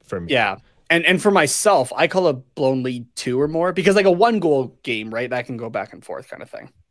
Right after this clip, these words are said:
Speaker 1: Yeah. Yeah. Yeah.
Speaker 2: Um,
Speaker 1: Even then, like, two nothing,
Speaker 2: Yeah.
Speaker 1: like, it's not, like, it's
Speaker 2: Like,
Speaker 1: a
Speaker 2: I'm not,
Speaker 1: lead, but
Speaker 2: like,
Speaker 1: if
Speaker 2: I'm
Speaker 1: it's
Speaker 2: not
Speaker 1: all of a
Speaker 2: trying to
Speaker 1: sudden two two, like, it's not a
Speaker 2: Yeah. Like, I'm not trying to sound negative about that win. I'm just trying to be realistic about it.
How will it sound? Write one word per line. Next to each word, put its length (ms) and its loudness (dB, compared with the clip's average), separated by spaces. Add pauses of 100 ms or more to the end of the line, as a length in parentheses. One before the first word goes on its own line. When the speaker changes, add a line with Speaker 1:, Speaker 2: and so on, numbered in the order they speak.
(120)
Speaker 1:
Yeah. 260 2
Yeah. 120 0
Yeah. 140 -4 (1800)
Speaker 2:
Um, 720 -2 (440)
Speaker 1:
Even 240 4
then, 220 2
like, 240 0 (140)
two 180 0
nothing, 340 4
Speaker 2:
Yeah. 60 0
Speaker 1:
like, 160 2
it's 140 -2
not, 200 -2 (200)
like, 140 4
it's 100 2
Speaker 2:
Like, 80 8
Speaker 1:
a 20 6
Speaker 2:
I'm 60 4
not, 100 4
Speaker 1:
lead, 120 2
but 140 4
Speaker 2:
like, 40 4
Speaker 1:
if 80 2
Speaker 2:
I'm 40 4
Speaker 1:
it's 60 2
Speaker 2:
not 20 2
Speaker 1:
all 60 4
of 40 -2
a 20 0
Speaker 2:
trying 200 4
to 60 4
Speaker 1:
sudden 180 4
two 200 2
two, 240 0
like, 180 -2
it's 100 -8
not 120 -8
a 80 -16
Speaker 2:
Yeah. 240 0 (320)
Like, 160 6
I'm 100 4
not 140 -2
trying 180 4
to 60 0
sound 280 2
negative 300 0
about 300 0
that 200 -6
win. 400 -4 (380)
I'm 80 2
just 100 0
trying 140 6
to 60 2
be 120 4
realistic 540 0
about 300 -8
it. 140 -18